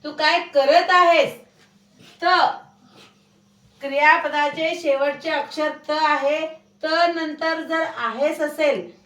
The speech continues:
तर हे चालू काळातील, चालू वर्तमान काळातील वाक्य. चालू काळ आहे, हे वर्तमान काळातील आहे, मग हे चालू वर्तमान काळातील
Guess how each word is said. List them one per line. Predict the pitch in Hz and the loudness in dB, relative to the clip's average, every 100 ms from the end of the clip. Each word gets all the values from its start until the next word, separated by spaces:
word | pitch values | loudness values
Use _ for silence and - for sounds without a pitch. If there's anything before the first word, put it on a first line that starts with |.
| - | -4
तर | 277 277 | 0 0
हे | 262 285 320 | 0 -2 -2
चालू | - - 277 254 247 269 339 349 | -8 -4 0 2 2 -2 -6 -2
काळातील, | 302 269 247 247 202 - | 0 2 0 -4 -6 -8
चालू | _ _ 277 262 254 269 339 | _ _ 0 2 2 0 -4
वर्तमान | 311 254 226 - 277 330 320 | -2 -2 -2 -6 -4 -4 0
काळातील | 294 269 269 233 | 0 0 -4 -6
वाक्य. | 226 156 190 135 - _ _ _ - | -6 -6 -12 -12 -14 _ _ _ -4
चालू | 277 269 311 330 | 0 0 -2 -2
काळ | 294 - - - _ _ _ _ | -2 -2 -6 -20 _ _ _ _
आहे, | 196 208 247 285 | -6 -4 0 0
हे | 302 | 2
वर्तमान | 302 302 330 339 | 0 -2 -2 0
काळातील | 339 330 330 | 0 -2 -2
आहे, | 320 294 294 294 - _ - | -4 -2 -2 -4 -10 _ -12
मग | 277 | -6
हे | 294 302 | -4 -4
चालू | 302 269 240 277 330 | -2 0 2 0 -2
वर्तमान | 339 - - 247 247 | -2 -2 -4 -8 -6
काळातील | 247 233 233 320 359 | -4 -4 -4 -6 -6